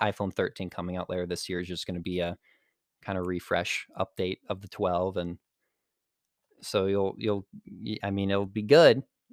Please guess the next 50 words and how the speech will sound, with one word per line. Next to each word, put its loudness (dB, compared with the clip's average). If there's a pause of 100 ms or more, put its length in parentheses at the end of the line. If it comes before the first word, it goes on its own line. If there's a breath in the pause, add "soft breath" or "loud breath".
(120)
It's -6
just -4
not -4
gonna -2
be -4
that 0
different. -4 (680)
And 0
that, 2
the -2
same 6
goes 4
for -2
a 2
lot 0
of -2
your 0
other -2 (760)
premium -2
smartphones -2
out -4
there. -4
They -4
just, -8 (640)
small 6
upgrades. -4 (1000)
But, 4 (280)
yeah, 2
the 2
folding 6
phones, 0
they're, 2
they're -2
making 2
the, 4
the, 0
uh, -2
the -4
phone -2
market -2
a -2
little 2
more -2
interesting, -6
and -6
I'm -4
happy 2
to -4
see -8
it. -10